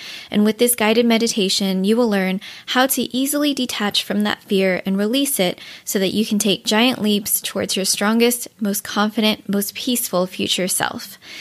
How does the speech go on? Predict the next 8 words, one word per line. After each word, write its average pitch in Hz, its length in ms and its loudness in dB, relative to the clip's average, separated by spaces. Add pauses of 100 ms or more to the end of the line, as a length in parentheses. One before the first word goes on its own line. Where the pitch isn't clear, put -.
(300)
Thank 240 220 2
you 269 100 2
for 277 120 4
listening, 202 640 2
and 196 120 0
without 190 300 -2
further 208 280 0
ado, 196 440 0